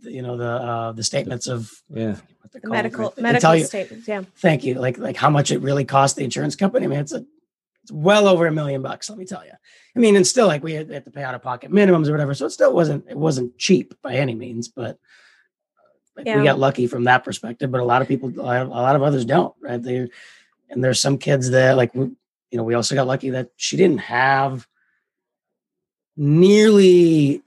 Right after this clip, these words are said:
Speaker 1: as many complications as a child born that early
Speaker 3: And that
Speaker 1: statistically
Speaker 3: small.
Speaker 1: should have had,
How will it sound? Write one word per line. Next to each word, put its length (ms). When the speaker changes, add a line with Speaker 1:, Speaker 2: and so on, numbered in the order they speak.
Speaker 1:
as 220
many 260
complications 1000
as 680
a 100
child 640
born 460
that 200
early 480
Speaker 3:
And 120
that 60
Speaker 1:
statistically 520
Speaker 3:
small. 0
Speaker 1:
should 200
have 100
had, 200